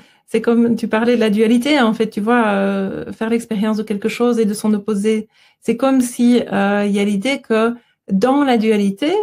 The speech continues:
à force de faire l'expérience de toutes les, <laughs> tous les contraires de la dualité,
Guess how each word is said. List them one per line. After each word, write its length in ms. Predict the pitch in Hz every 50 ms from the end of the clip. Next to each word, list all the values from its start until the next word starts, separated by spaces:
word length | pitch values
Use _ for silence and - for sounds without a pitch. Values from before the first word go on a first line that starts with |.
| 392 339 - _ _ -
à 100 | 220 226
force 240 | 233 - 254 254 226
de 100 | 226 220
faire 280 | 220 - 240 240 240 233
l'expérience 460 | 214 214 - 220 233 233 233 226 208
de 100 | 196 220
toutes 360 | 202 - _ - 302 240 247
les, 480 | 254 262 269 262 269 262 254 277 - - - - 403
<laughs> 160 | 311 302 -
tous 120 | - 285
les 120 | 254 285 294
contraires 480 | - 262 269 262 262 - 277 277 277 277
de 80 | 247
la 140 | 240 240 240
dualité, 640 | 220 220 226 196 196 202 196 - 285 311 370 381